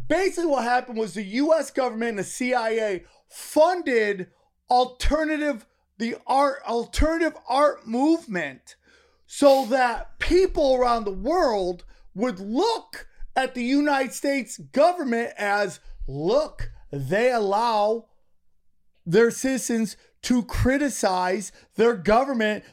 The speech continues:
Therefore, capitalism is better than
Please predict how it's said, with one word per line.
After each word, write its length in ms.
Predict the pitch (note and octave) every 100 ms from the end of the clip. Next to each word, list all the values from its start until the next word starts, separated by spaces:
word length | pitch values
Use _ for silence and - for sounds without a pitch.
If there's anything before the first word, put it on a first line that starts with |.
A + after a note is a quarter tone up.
| _
Therefore, 560 | D3 G#3 B3+ C4 B3 A#3
capitalism 1000 | - A3+ C4+ - A#3 G3+ E3+ G3 A3 G#3 - _
is 220 | A#3 G3
better 520 | D3 A3 A3 B3 B3 - _
than 560 | - D3 G#3+ G#3+ A#3+